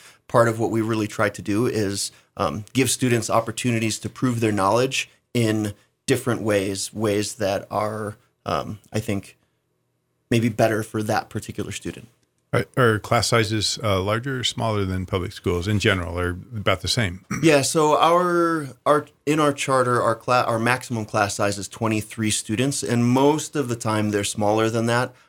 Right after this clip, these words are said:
Speaker 1: I would say fifteen to twenty is an average class size, although in the core classes like English, social studies, and so on,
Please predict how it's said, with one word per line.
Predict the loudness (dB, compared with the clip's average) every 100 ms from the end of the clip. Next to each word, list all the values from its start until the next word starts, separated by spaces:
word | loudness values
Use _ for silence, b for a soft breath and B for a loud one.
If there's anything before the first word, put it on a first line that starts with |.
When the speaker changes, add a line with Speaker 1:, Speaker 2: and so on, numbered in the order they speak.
| -2
Speaker 1:
I | 0
would | 0
say | 0
fifteen | -2 -4 -2 -2
to | -2
twenty | -2 -2 0 0
is | -2
an | -2
average | -2 -2 -4
class | -2 -2 0
size, | 2 2 2
although | 2 2 4 4 4
in | 2
the | -4
core | 0 2 2
classes | 2 0 0 -6 -4
like | -6 -4
English, | -2 0 2 0 -2 -8
social | -6 -4 -4 -6
studies, | -2 -2 -2 -4
and | -4
so | -2 0
on, | 2 0